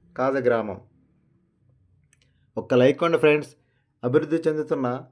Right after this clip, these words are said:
రాజధాని గురించి, సమీప గ్రామాల అభివృద్ధి ఫలాల గురించి ఈ విధంగా వీడియోలు వస్తూ ఉంటాయి. రోడ్ల విస్తరణ కార్యక్రమాల గురించి కూడా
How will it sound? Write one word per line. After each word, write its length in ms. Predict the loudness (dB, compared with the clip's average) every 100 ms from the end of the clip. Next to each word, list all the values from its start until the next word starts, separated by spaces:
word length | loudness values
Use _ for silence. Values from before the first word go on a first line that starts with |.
| _ _ _ -4
రాజధాని 520 | 0 2 4 4 4
గురించి, 360 | 0 -6 -6 -12 -10
సమీప 420 | -8 -4 -4 -4 0
గ్రామాల 380 | 0 0 -2 -2 -4 -10 -8
అభివృద్ధి 360 | -4 -4 -4 -10 -6
ఫలాల 320 | -2 2 2
గురించి 360 | 0 -6 -8 -10 -10 -16 _ _ _ _ _ _ -4
ఈ 40 |
విధంగా 340 | -2 -2 -2 -2 -4 _ -4
వీడియోలు 280 | 2 4 2
వస్తూ 200 | 2 0
ఉంటాయి. 300 | 0 0 -2 -6 _ _ _ _
రోడ్ల 280 | -2 -2 0
విస్తరణ 340 | -4 -4 -6 -6 -4
కార్యక్రమాల 460 | -4 -4 -4 -4 -4
గురించి 220 | -6 -6
కూడా 260 | -4 -2